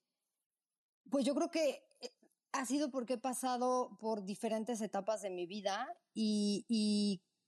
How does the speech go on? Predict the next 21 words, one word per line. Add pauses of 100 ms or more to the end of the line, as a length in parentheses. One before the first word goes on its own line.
(120)
como
que (640)
siento
que
todo
el
tiempo
he
tomado
mis
propias
decisiones,
¿sabes?
O
sea,
sin
pedir
consejo
de
absolutamente
nadie.